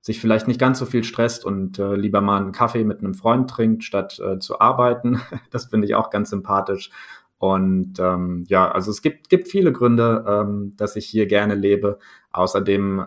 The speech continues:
ähm, habe ich hier ein großes Haus mit drei Schlafzimmern, ähm,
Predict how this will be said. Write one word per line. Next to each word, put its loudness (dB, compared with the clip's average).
ähm, -4
habe -6
ich -8
hier -2
ein -6
großes 0
Haus 2
mit -6
drei 2
Schlafzimmern, -2
ähm, -2